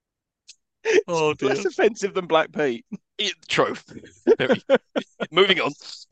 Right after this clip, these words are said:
Speaker 1: Yeah, moving
Speaker 2: Uh,
Speaker 1: swiftly.
Speaker 2: So Cornelia finds, finds her, and they all introduce themselves, and then Santa says, "Oh, I'll just leave you here then."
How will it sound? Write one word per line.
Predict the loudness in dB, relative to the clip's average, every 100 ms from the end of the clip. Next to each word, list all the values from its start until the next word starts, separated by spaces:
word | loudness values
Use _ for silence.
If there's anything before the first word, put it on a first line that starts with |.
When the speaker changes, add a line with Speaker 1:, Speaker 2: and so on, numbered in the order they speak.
| _
Speaker 1:
Yeah, | 2 4
moving | 4
Speaker 2:
Uh, | 4 2
Speaker 1:
swiftly. | 0 2 0 -2 _ -6 -6 -10 _ _ _ _
Speaker 2:
So | -10
Cornelia | -4 -4 -4 -2 -2
finds, | -2 -2 -2 -4 -10 -18 -20 _ -4
finds | -4 2
her, | 2
and | 4
they |
all | 2
introduce | 0 -4 -6 -6
themselves, | -12 -2 0 0 -2
and | -2
then | -2 0
Santa | 0 0 0
says, | 0
"Oh, | 4 4
I'll | 4
just | 0 -4
leave | -6 -4
you | -2
here | 2 2 2
then." | -4